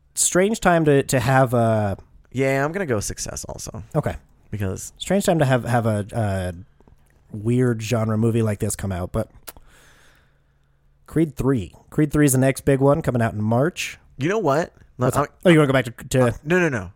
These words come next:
Speaker 2: You, you're fine.
Speaker 1: Okay.
Speaker 2: Because Creed three comes out on March third,
Speaker 1: Mm-hmm.
Speaker 2: I'm gonna change co-, <laughs> I put two B's. Um, I'm gonna put Cocaine Bear to break even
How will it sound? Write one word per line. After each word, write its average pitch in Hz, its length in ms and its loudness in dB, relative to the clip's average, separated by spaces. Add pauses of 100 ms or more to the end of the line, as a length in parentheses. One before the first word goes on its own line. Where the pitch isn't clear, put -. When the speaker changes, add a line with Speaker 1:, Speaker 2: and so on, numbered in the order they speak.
(100)
Speaker 2:
You, 143 180 -2
you're 156 120 2
fine. 104 280 -4
Speaker 1:
Okay. 156 140 0
Speaker 2:
Because 165 380 0
Creed 160 280 -4
three 143 280 0
comes 123 280 -2
out 113 160 2
on 101 160 -8
March 104 460 -4
third, 92 500 -6
Speaker 1:
Mm-hmm. 156 200 6 (880)
Speaker 2:
I'm 139 60 0
gonna 208 140 0
change 123 320 -6
co-, 113 100 -4 (300)
<laughs> - 260 -10
I 95 60 -8
put - 200 -8
two - 120 -12
B's. - 300 -16 (200)
Um, 117 320 0
I'm 131 120 -2
gonna 175 140 -2
put - 460 0 (480)
Cocaine 123 360 -2
Bear 98 180 -2
to 98 80 -6
break 104 260 -8
even 101 320 -14